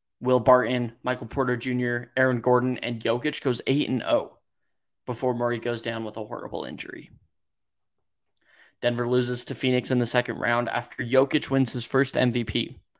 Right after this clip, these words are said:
And what Jokic was able to do with that group, what they were able to do against Portland in that first series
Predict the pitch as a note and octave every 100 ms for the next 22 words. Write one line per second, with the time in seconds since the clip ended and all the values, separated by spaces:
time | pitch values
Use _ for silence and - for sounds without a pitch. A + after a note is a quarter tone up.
0 | _ _ _ _ _ _ _ _ - C3
1 | C3 B2 A#2+ A2+ - C3+ B2+ D#3 D#3 E3
2 | D#3 C#3 C#3+ C3+ C3+ C3 C3 C3 A#2 A#2+
3 | A#2+ - B2 A2+ - A2+ B2 A#2+ A2+ B2
4 | A#2+ B2 B2+ A#2+ B2+ A#2+ A#2+ A#2+ _ _
5 | - B2+ B2 - D3+ D3 C#3 C3+ C3 A#2+
6 | G#2 - B2+ - C#3 C3 C3 B2+